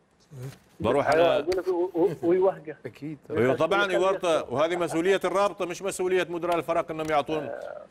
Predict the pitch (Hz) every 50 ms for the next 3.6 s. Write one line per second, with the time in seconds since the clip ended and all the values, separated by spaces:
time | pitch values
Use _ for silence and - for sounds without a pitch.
0 | - - - _ - - 110 135 135 135 139 135 139 131 143 151 156 160 160 151
1 | 135 - 147 143 143 143 131 131 139 127 123 127 127 - 123 139 147 143 - -
2 | 165 196 214 208 226 226 214 165 170 170 165 160 160 156 135 139 147 135 151 170
3 | 160 165 180 180 147 135 - 165 135 117 - 156